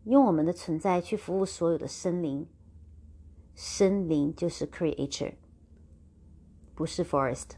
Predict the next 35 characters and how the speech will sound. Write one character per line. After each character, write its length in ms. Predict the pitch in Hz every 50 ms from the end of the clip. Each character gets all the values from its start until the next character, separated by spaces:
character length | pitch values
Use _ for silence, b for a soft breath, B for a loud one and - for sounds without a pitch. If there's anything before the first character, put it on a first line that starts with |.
| - - - - - - - - - -
是 160 | - - -
生 460 | - - - - 165 151 165 160 - -
灵。 220 | - 64 64 - - - - - - b b b b b b b b b b b b b b b
我 60 | 214
们 220 | 214 214 220 247 269
是 220 | 269 - - 330
爱 360 | 302 - - 294 294 - -
的 140 | - 214 190
表 260 | 190 - 170 147 143
达 220 | 143 - 135 135 139
者， 260 | - 143 - - - - - - - - - - - -
而 100 | 170 196
且 320 | - - - 156 131 -
是 220 | - - - - -
无 100 | 175 190
条 220 | - - 190 170
件 180 | 170 - 214 175
的 60 | 170
爱。 300 | - - 165 151 - - - - _ _ - _ _ _ _ b b b b b b b b b b b
我 100 | - 170
们 120 | 170 160
希 240 | - - - 233 240
望 420 | 233 240 240 226 220 202 196 190 - _ _
人 340 | - 151 147 156 175 190 202
类 180 | 226 254 269
可 200 | 262 269 - -
以 80 | 202 196
感 240 | - 190 160 131 151
受 180 | - - 190
到 320 | 175 - 185 170 156 - - -
我 120 | 147 143
们 160 | 139 135 135
的 100 | 151 160
存 360 | 156 - - - 147 135 143
在， 340 | 151 - 170 143 - - -